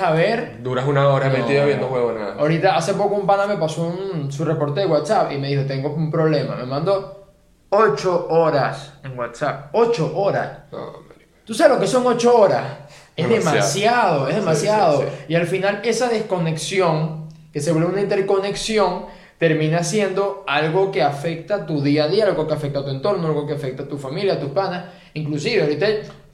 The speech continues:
Speaker 1: vaina que a mí me emputa de pana, y una reunión social con unos panas que todo el mundo anda con el teléfono. Entonces, ¿por qué nos reunimos? Vamos a
Speaker 2: De bola,
Speaker 1: chatear,
Speaker 2: de bola.
Speaker 1: hacemos un grupo
Speaker 2: <laughs> Y hablamos por
Speaker 1: y
Speaker 2: ahí.
Speaker 1: hablamos por ahí, de
Speaker 2: <laughs> Ya,
Speaker 1: pana.
Speaker 2: exacto.
Speaker 1: Entonces, yo creo que la conciencia a la hora de usar las redes sociales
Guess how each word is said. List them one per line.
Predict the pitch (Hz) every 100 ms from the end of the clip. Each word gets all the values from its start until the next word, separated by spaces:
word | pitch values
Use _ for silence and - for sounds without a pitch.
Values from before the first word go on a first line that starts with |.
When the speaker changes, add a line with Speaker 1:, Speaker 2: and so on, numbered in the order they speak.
| -
Speaker 1:
vaina | 160 208 233 262
que | 262
a | 165
mí | 160 208 208 - - - _ _ -
me | 127 127
emputa | 120 - - 196 202 196 226 - _ _ -
de | 135
pana, | 131 - 190 196 220 269 - - _ _ _ _ _ _ _
y | 196
una | 214 233
reunión | 208 190 165 151
social | 139 139 170 151
con | 151
unos | 151 190
panas | 214 208
que | 160
todo | 147
el |
mundo | 143 156
anda | 156 156
con | 151
el | 123
teléfono. | 123 117 -
Entonces, | 117 165 269
¿por | 226
qué | 214
nos | 247
reunimos? | 233 202 311 220 143
Vamos | 147 185
a |
Speaker 2:
De | 233
bola, | -
Speaker 1:
chatear, | - 269 262 302 185
Speaker 2:
de |
bola. | 190 175 170
Speaker 1:
hacemos | 175 170 214
un | 247
grupo | 277 262 - 294 - 392
Speaker 2:
<laughs> | 359
Y |
hablamos | 160 139 135 147
por | 160
Speaker 1:
y |
Speaker 2:
ahí. | 240
Speaker 1:
hablamos | 226 214 247 247
por | 262
ahí, | 302 349 233 165
de | 196
Speaker 2:
<laughs> |
Ya, | 285
Speaker 1:
pana. | 302 185 208 160 - -
Speaker 2:
exacto. | - 180
Speaker 1:
Entonces, | 202 190 233 233 233
yo | 190
creo | 190 247
que | 233
la | 202
conciencia | 170 170 196 175 170
a | 156
la |
hora | 156 202
de |
usar | 180 165
las | 160 160
redes | 175 175
sociales | 160 156 160 156